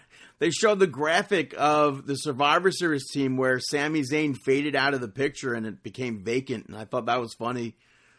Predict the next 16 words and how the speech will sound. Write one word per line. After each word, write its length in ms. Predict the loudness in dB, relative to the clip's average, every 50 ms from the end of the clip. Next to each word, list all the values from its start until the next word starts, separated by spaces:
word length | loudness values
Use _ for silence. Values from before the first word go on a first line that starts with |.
| _ _ _ _ _ _ _ _ _
We 100 | -6 -6
saw 240 | -2 2 4 4 4
Hit 260 | 6 6 6 4 6
Row 240 | 6 6 6 6 6
cut 180 | 6 4 4 4
a 60 | 2
promo, 640 | 2 0 2 2 2 4 4 2 4 4 4 2 2
which 320 | 2 0 -2 -2 -4 -6 -4
was 260 | -4 -4 -4 -4 -8 -4
followed 480 | 0 2 4 4 4 4 4 2 2 4
up 280 | 4 4 4 2 0 0
by 260 | 2 2 4 2 0
Jinder 520 | 0 -4 -10 -2 -2 0 0 0 -2 -2
Mahal 960 | 0 0 0 0 0 -2 -2 0 0 2 2 2 2 0 0 -2 -4 -8 -10 _ _ _ _ _ _ _ _ _ _ _ _ -14
and 160 | -12 -12 -8
Shanky. 920 | -8 -8 -8 -8 -8 -4 -2 -2 0 -2 -2 -4 -6 -6 -6 -6 -8 -10